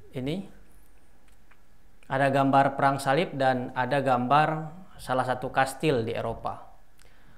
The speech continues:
Pada abad kelima sampai kelima belas Masehi, terjadi perubahan yang sangat besar di Eropa, meliputi tiga hal, yaitu, yaitu perubahan politik,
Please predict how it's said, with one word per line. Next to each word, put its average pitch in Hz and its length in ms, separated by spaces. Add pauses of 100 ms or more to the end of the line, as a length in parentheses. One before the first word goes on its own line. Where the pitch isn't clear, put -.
(540)
Pada 220 320
abad 254 240
kelima 180 320
sampai 151 480
kelima 151 240
belas 151 240
Masehi, 143 480 (160)
terjadi 165 480
perubahan 147 640 (640)
yang 131 160
sangat 135 240
besar 135 480
di 123 240 (480)
Eropa, 131 640 (400)
meliputi 139 560
tiga 143 240
hal, 131 240
yaitu, 147 560 (400)
yaitu 185 560 (160)
perubahan 139 800
politik, 143 560